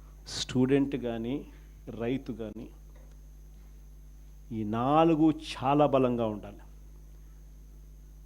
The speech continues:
తర్వాత ఎస్సీ కార్-, ఎస్సీ ఆర్గనైజేషన్, ఎస్సీ, ఎస్టీ ఆర్గనైజేషన్, బీసీల ఆర్గనైజేషన్, ఇవన్నీ కూడా ఇవే స్థాయిలో ఇంతే బలంగా తయారు కావాలి.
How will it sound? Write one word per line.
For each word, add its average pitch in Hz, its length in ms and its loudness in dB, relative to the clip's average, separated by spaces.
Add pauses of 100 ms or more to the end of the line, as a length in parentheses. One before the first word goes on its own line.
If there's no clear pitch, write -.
(200)
తర్వాత 131 340 2
ఎస్సీ 127 360 -2
కార్-, 123 360 -6
ఎస్సీ 135 340 -6 (680)
ఆర్గనైజేషన్, 123 640 -6
ఎస్సీ, 117 280 -10
ఎస్టీ 117 320 -8
ఆర్గనైజేషన్, 117 640 -6 (600)
బీసీల 117 460 -2
ఆర్గనైజేషన్, 117 680 -14 (1500)
ఇవన్నీ 190 520 6
కూడా 175 260 10
ఇవే 165 320 8
స్థాయిలో 151 560 4
ఇంతే 139 300 0
బలంగా 127 400 -2
తయారు 113 320 -6
కావాలి. 107 320 -16